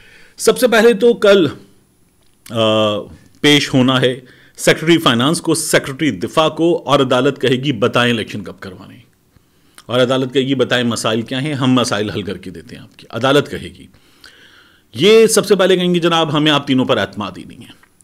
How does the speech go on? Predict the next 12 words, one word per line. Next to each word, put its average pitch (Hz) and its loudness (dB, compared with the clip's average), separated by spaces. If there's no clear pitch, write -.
हम 117 -2
आप 104 -2
पर 113 2
एतराज़ 101 -2
आयद 110 -4
करते 135 -6
हैं, 135 -12
आप 147 2
ये 143 0
केस 135 -2
ना 107 -8
सुने।" - -16